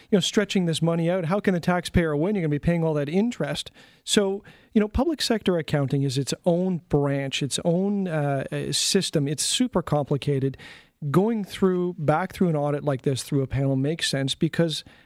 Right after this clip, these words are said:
accountability and, and transparency is a tenet of government. And if, if people aren't confident in their government, uh, you know, what do we have? So I encourage, uh, Mister Ford and this government to go through these type of exercises to unpack those decisions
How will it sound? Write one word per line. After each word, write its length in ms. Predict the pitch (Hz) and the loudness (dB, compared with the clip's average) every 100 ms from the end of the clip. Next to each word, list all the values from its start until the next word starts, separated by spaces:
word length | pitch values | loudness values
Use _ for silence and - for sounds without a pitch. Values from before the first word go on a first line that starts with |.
| _ - | _ -6
accountability 840 | - 180 202 269 160 151 147 139 | -2 -2 0 0 0 0 0 0
and, 220 | 139 139 - | 0 -2 -2
and 140 | 143 | -2
transparency 800 | - 151 143 - 156 175 175 143 | 0 -2 -2 -2 -2 -2 -2 -2
is 140 | 139 143 | -2 -4
a 40 | |
tenet 380 | - 165 185 175 | -2 -2 0 -2
of 60 | |
government. 420 | 143 170 185 131 - | -2 0 -2 -2 -2
And 140 | 147 | -4
if, 60 | - | -2
if 160 | 175 | -2
people 260 | - 240 240 | 0 0 0
aren't 180 | 214 175 | -2 -4
confident 480 | - 165 175 160 160 | -2 -2 0 -2 0
in 60 | |
their 100 | 147 | -2
government, 460 | 131 139 180 254 - - - _ _ - | 0 0 0 -2 -6 -16 -20 _ _ -2
uh, 160 | 190 196 | 0 0
you 140 | 220 | 0
know, 80 | 185 | 2
what 200 | 175 190 | 0 2
do 100 | 190 | 2
we 100 | 175 | 2
have? 420 | 156 196 208 135 | 0 0 -2 -4
So 360 | - 170 156 160 | 0 0 2 0
I 180 | 160 202 | 0 0
encourage, 720 | 240 208 - 285 277 143 - 196 | 0 0 0 0 -2 -4 -6 -2
uh, 320 | 151 139 135 170 | 0 0 -4 -2
Mister 280 | 156 - | -2 0
Ford 400 | 139 - 143 143 - | -2 0 0 0 0
and 180 | 156 143 | 0 0
this 160 | 143 | -2
government 440 | 139 139 139 139 135 | 0 0 0 0 -2
to 80 | 139 | 0
go 260 | 139 139 | 0 0
through 400 | 131 - 160 180 | -2 -2 0 0
these 220 | 147 143 | -2 -2
type 180 | - 139 | -2 -2
of 140 | 139 131 | 0 -2
exercises 720 | 135 151 131 151 139 131 131 | -2 -2 -2 0 0 -2 -2
to 180 | - 156 | -2 -2
unpack 460 | 139 131 139 156 | 0 -2 -2 -2
those 180 | 156 131 | -2 -2
decisions 720 | 135 127 143 131 139 196 - | -2 -2 -2 0 -2 -4 -6